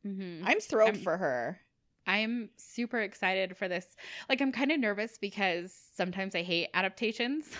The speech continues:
Speaker 1: <laughs>
Speaker 2: Obviously.
Speaker 1: Which is what our whole show <laughs> is.
Speaker 2: Right,
Speaker 1: No,
Speaker 2: exactly.
Speaker 1: it's not us hating ad-, ad-, adaptations. Um,
Speaker 2: It can go
Speaker 1: so
Speaker 2: either way. It can go really fucking bad, or it can be amazing.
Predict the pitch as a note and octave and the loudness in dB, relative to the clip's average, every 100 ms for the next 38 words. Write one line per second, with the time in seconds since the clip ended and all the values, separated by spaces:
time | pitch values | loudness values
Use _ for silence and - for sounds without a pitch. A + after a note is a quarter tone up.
0 | - _ _ _ - - F#3+ D#3 D3 - | -14 _ _ _ 0 8 8 8 2 2
1 | D#3 D3 G#3+ C#4+ A#3 D#4 A3 G#3+ A3+ C#4+ | 2 2 4 2 6 4 6 4 6 6
2 | A#3 C#4 C4+ - F4 E4+ - D4 F#3+ F#3 | 6 4 4 4 4 4 8 8 10 8
3 | E3 F#3+ G#3 E3+ B3+ - - G#3+ E4+ D#4 | 8 6 6 8 10 8 4 4 4 4
4 | - G#3 F3 C3 G#2 - D#3 _ D3 C#3 | 2 2 2 0 -2 -2 -6 _ -4 -4
5 | - - - - - - - - - - | -6 -16 -14 -16 -18 -18 -20 -20 -20 -20
6 | - _ - A3+ G3+ F#3+ - A3 - - | -20 _ 0 2 2 -2 -6 -14 -12 6
7 | G4+ G#4+ G4+ G4 F4+ F4+ E4 C4+ A#3+ F#3+ | 6 6 4 10 10 10 8 8 10 10
8 | D#3 B3+ D4+ E4+ E4+ A3+ G#3 A3+ A3+ A#3 | 12 8 4 4 4 4 6 8 8 4
9 | A#3 G#3 A3 G#3 F#3+ D#3+ D#3+ G3 A#3+ G#3 | 4 2 2 0 4 6 8 6 6 4
10 | G3+ A3+ A3 A#3 A3+ A#3 C4+ G3 C#3+ C#3+ | 4 2 2 2 2 2 2 0 -2 -2